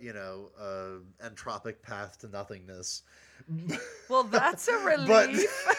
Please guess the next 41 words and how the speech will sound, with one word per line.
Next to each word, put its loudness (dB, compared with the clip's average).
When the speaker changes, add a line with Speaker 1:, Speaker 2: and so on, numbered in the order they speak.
Speaker 1:
<laughs> 4
but, -2
you -4
know, 2
I 2
f-, -6
again, -6
I, -6
with -12
the, -12
with -14
these -12
policy -6
discussions, -12
the, -12
the -12
idea -10
that -16
you -20
can -20
solve -8
things -14
completely, -16
or -14
that -12
a -12
new -14
policy -12
will -18
solve -14
things -20
completely, -18
uh, -16
it's -16
a -14
bad -10
place -12
to -16
start -12
a -20
conversation. -18